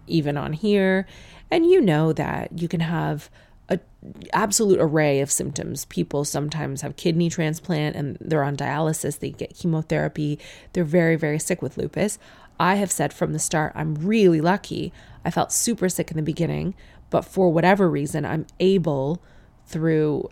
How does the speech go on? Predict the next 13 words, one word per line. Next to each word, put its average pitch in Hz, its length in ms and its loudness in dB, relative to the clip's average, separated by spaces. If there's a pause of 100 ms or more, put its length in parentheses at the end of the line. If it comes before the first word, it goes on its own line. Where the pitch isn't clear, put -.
I - 100 -4
mean, 147 300 -2
my 143 120 -2
actions 147 520 -2
and 143 60 -2
my 143 100 -4
stress - 380 -4
management, 147 480 -4
but - 80 -2
also 170 360 -2
luck, - 800 -2 (520)
sheer 175 460 2
luck, 131 680 -2